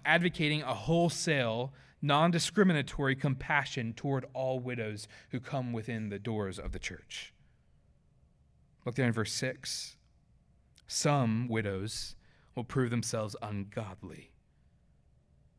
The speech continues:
They will be self-indulgent, giving in to the lusts of the flesh.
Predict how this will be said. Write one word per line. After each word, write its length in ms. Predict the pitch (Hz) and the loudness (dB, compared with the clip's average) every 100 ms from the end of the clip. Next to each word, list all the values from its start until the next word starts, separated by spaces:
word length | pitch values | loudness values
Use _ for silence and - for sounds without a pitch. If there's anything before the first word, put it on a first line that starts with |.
| _ _ _ _ _ - | _ _ _ _ _ -2
They 100 | 123 | 0
will 100 | 117 | 0
be 80 | 113 | -2
self-indulgent, 1600 | - - 131 110 - - 127 107 107 117 107 98 - - - - - _ _ _ _ _ _ - - _ _ _ _ _ _ | -2 -2 -2 -4 -8 -10 -4 0 2 2 0 -4 -10 -12 -14 -14 -20 _ _ _ _ _ _ -20 -20 _ _ _ _ _ _
giving 280 | 120 110 110 | -2 2 2
in 140 | 107 | 2
to 60 | 98 | -2
the 120 | 95 | -6
lusts 400 | 98 98 - - | -6 -6 -6 -6
of 80 | - | -10
the 80 | |
flesh. 800 | - - 98 - - - - - | -10 -6 -6 -6 -8 -10 -12 -16